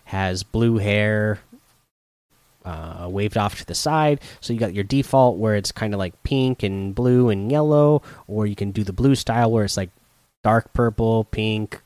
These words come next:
yellow, black, red, gold, blue, white. Kinda goes all over the place. Pretty cool. Uh, one thousand five hundred for that. You got the Party Diva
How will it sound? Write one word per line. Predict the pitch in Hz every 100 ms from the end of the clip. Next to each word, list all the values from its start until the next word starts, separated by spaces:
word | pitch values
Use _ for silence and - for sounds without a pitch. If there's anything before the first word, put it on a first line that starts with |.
| _ 92
yellow, | 98 113 120 113
black, | 104 107 107 107 104
red, | 107 110 107 107
gold, | 98 107 107 110 104 _ _ _ _ _ _ -
blue, | 104 110 110 110 107 _ -
white. | 95 104 107 107 _ _ _
Kinda | - 117 120 110 107 110 -
goes | 107 117
all | 101 104
over | 110
the | 101
place. | 87 87
Pretty | - 180 170
cool. | 160 127 - - - - - -
Uh, | 101 101 104
one | 107 123
thousand | 127 120 110
five | 123 117
hundred | 120 117
for | 107
that. | 104 131 131 - _
You | 120
got | 117 110
the |
Party | - - 151 151 139
Diva | 127 143 143 143